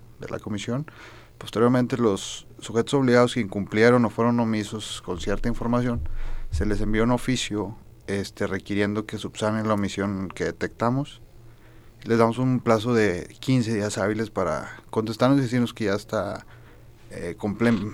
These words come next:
completa la información. Y en dado caso que no se ha dado últimamente en uno o dos años, eh, se inicia un procedimiento, en dado caso que no nos contesten o que no publiquen esa información, se inicia un procedimiento donde ya habría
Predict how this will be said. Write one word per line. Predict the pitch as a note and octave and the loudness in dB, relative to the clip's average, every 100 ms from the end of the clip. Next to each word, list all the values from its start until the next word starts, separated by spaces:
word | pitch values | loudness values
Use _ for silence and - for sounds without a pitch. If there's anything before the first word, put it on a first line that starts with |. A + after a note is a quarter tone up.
| - - | -12 -6
completa | G#2+ A2 B2 - | -4 4 4 6
la | B2 | 2
información. | A2+ G2+ G2+ A2 B2+ D#3+ D#3+ - - - - - - | 2 6 6 8 6 4 4 -2 -6 -8 -10 -12 0
Y | C3 | 2
en | C3+ | 8
dado | C#3 C#3+ | 8 8
caso | C#3+ C3 D3 C#3 - - - - - | 4 2 2 2 -2 -18 -20 -20 -12
que | F#2+ | -6
no | G2+ - | -4 2
se | C3+ | 6
ha | |
dado | B2+ | 6
últimamente | B2 A2+ B2+ B2+ A#2 B2+ B2 | 6 4 2 2 0 0 0
en | A#2 F#2 - - | -2 -6 -12 -16
uno | G2+ B2 B2+ B2 | -2 2 4 4
o | |
dos | A2+ A#2+ | 4 4
años, | B2 B2+ - - - - - - | 2 0 -4 -18 -20 -20 -20 -6
eh, | G#2 | -4
se | A2 A2+ | -2 0
inicia | A#2 A2+ | 0 0
un | A2+ | 0
procedimiento, | B2 G2+ G#2+ G#2+ G#2 G2+ F2+ A2 | 0 0 -2 0 0 -2 -2 0
en | G#2 | 4
dado | G#2 G#2+ | 4 4
caso | A#2 A#2 | 2 2
que | A#2 | 2
no | A2+ | 2
nos | A#2 | 2
contesten | A2+ G2 A#2+ A#2 A#2 A2 | 0 2 4 4 2 -2
o | G2 | -2
que | F#2+ | -2
no | G2+ G2+ | -2 -2
publiquen | G2+ F#2+ F#2+ G2+ | -6 -6 -6 -6
esa | G2 A2 | -4 -6
información, | A2 A#2 A#2+ C3+ C3 - - - - | -2 -2 -2 -2 -6 -20 -20 -20 -12
se | - A2+ A2 | 0 2 2
inicia | G#2 G2 G2 | 0 -2 -4
un | |
procedimiento | - - F2+ E2+ D2+ B1+ - - F#2+ | -6 -8 -6 -6 -6 -8 -12 -16 -16
donde | - F2 F#2 G2+ | -6 -2 0 0
ya | G2+ | 2
habría | G2 F#2 D2 D2 A1 | 2 2 -2 -4 -6